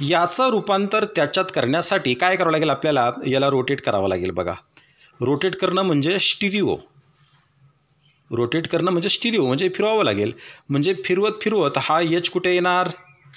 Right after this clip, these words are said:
लेफ्टकडून कुठे येणार? राईटला. सीएल कुठं जाणार मग? लेफ्टला. मग सीएल जर लेफ्टला गेला तर मग हे असं दिसेल की नाही?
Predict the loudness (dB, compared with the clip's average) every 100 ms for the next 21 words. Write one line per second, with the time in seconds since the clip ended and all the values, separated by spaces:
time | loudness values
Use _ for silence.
0 | -20 -20 _ _ _ _ _ _ -4 0
1 | 0 0 0 0 0 0 2 2 0 -2
2 | 0 0 0 -2 -2 -4 -2 0 0 0
3 | 0 2 0 0 0 -2 -2 0 0 0
4 | -4 -6 -16 -20 -10 -4 -2 0 0 0
5 | 0 2 0 2 0 2 2 2 2 0
6 | 2 2 2 0 -2 -4 -4 -4 -6